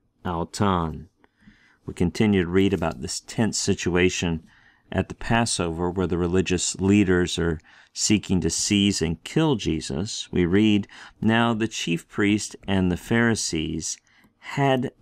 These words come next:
given orders or had given commands." Let's look at this word dedokesan. Whenever you see a word that has da or do in it and you don't know what it co-, it's coming from, it almost certainly is coming from didomi, to give, and this is no exception.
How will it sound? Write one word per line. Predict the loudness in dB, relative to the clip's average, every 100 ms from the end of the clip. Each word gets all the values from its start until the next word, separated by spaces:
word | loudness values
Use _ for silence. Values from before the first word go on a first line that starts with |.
| -2
given | 2 4 4 0 -2 _
orders | 4 6 6 2 -4 -6
or | -8
had | -4 -4 -2 0
given | 0 0 -2
commands." | -4 -2 0 0 -2 -6 -10 -12 -18 -20 -20 -12 -2
Let's | 0
look | 2 0
at | -2
this | -4 0
word | 4 4 2 -6 _ -14
dedokesan. | -2 2 2 2 2 0 0 -2 -2 -6 -8 -12 -18 _ _
Whenever | -2 0
you | 0
see | -2 -2
a | 0
word | 2 2 0
that |
has | 0 0 -2
da | -6 0 2 4 2 -2 -2
or | -4
do | -2 2 2
in | 2 -2
it | -6 -6
and | -2
you | 0
don't | 2 2
know | 2
what | 2
it | -2 -8
co-, | -12 -12 -12 _
it's | -10 -2
coming | 0 0
from, | 0 -4
it | 0
almost | 2 2 0
certainly | 0 0 0 -4
is | -4
coming | -4 -4 -2
from | -2 -4
didomi, | 0 2 2 -2 -6 -8
to | -8
give, | -2 2 2 0
and | -2
this | -2 0
is | -2 0
no | 0
exception. | -2 -4 -2 -2 -4 -12 -14